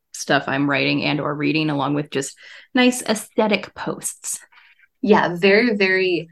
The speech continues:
Speaker 2: um, cool aesthetic Sam has, and it's very unique to her. So it's, it's really, really very cool. And also a lot of, um,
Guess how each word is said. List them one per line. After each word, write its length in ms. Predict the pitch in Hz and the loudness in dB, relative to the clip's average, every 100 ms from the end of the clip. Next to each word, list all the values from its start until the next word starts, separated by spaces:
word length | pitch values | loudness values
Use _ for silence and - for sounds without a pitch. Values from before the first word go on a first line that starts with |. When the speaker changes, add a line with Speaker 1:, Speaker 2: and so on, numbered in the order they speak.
| _ - _ | _ -20 _
Speaker 2:
um, 220 | 165 151 165 | 0 0 -2
cool 240 | - 156 | -2 -2
aesthetic 400 | 165 - - - | 0 -2 -4 -4
Sam 260 | - 147 160 | -4 -2 -2
has, 220 | 156 156 | -4 -2
and 80 | 165 | -6
it's 120 | 160 | -4
very 280 | 170 165 185 | 0 0 0
unique 300 | 160 156 156 | -2 -6 -6
to 100 | - | -10
her. 320 | - 147 107 | -6 -6 -4
So 160 | - - | -4 -4
it's, 160 | - | -4
it's 220 | - 151 - | -4 -6 -4
really, 240 | - - | -4 -2
really 220 | 135 - - | -4 -6 -8
very 220 | - - | -10 -10
cool. 280 | - - - | -10 -6 0
And 100 | 196 | 2
also 240 | 247 277 208 | 4 6 4
a 60 | |
lot 240 | 175 165 160 | 6 4 2
of, 180 | 156 151 | -2 -4
um, 580 | - 151 147 147 175 | -2 -2 -2 -2 -4